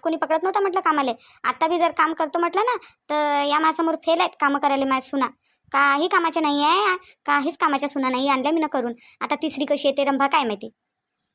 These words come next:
सुप्रिया, ओ सुप्रिया, कविता, या ना व, इकडे या ना, काम आहे ना थोडं. सकाळपासून एकीनं बी चहा नाही दिला,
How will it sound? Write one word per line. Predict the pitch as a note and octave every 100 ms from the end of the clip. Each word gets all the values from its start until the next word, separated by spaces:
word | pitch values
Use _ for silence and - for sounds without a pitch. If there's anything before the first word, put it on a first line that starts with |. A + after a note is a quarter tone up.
| _ _ _ _
सुप्रिया, | - E4 F4+ G4 A#4+ D5+ D#5+ _ _ _ _ _ _ -
ओ | A#4+ C5+
सुप्रिया, | A#4 F4 F#4+ F#4 E4+ A#3+ - _
कविता, | E4 F4 F#4 A4 B4+ C5+ -
या | E4+
ना | G#4 G#4+
व, | A#4+ C#5 -
इकडे | E4 F#4
या | F4
ना, | E4+ F4+
काम | F4 E4 E4+
आहे | E4
ना |
थोडं. | D#4+ D4+ D#4 E4+ - _ _ _ _ _ _ -
सकाळपासून | D#4 E4 E4+ E4+ F#4 A#4
एकीनं | C#4 D4 E4+
बी | F4
चहा | F#4 D#4+
नाही | E4
दिला, | F4